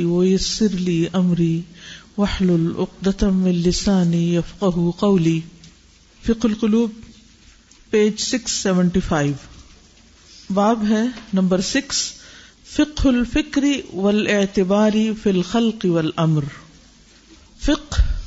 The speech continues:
کا کیا معنی ہوتا ہے؟ سمجھ بوجھ۔ الفکر غور و فکر، والاعتبار عبرت حاصل کرنا، نتیجے تک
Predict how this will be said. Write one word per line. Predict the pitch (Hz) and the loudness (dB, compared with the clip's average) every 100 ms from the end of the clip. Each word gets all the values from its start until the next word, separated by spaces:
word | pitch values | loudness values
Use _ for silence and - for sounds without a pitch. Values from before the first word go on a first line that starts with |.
| - - - | -12 -18 -8
کا | 196 | -4
کیا | 202 214 | 0 2
معنی | 220 214 | 2 2
ہوتا | 214 214 | 0 -2
ہے؟ | 294 - - - - - | -6 -10 -20 -20 -20 -6
سمجھ | - 185 185 160 | 0 2 2 0
بوجھ۔ | 156 135 - - - - - - - - - - - | -2 -2 -4 -6 -14 -20 -20 -20 -20 -20 -20 -20 -8
الفکر | 202 208 202 311 - 330 - | 0 0 2 0 0 -6 -4
غور | 175 196 | 0 2
و | 196 - | 2 2
فکر، | 175 - 151 - - - - - - - | -2 -2 -8 -12 -20 -20 -20 -20 -20 -4
والاعتبار | 196 226 214 220 220 214 233 277 294 - - - - - | 0 0 0 -2 0 0 2 0 -2 -6 -14 -20 -20 -4
عبرت | 202 196 202 202 | 0 2 0 0
حاصل | 175 185 170 | 0 0 -4
کرنا، | 160 151 147 151 - | -4 -4 -4 -6 -6
نتیجے | 180 180 196 175 175 | -4 -2 0 0 0
تک | 170 | -2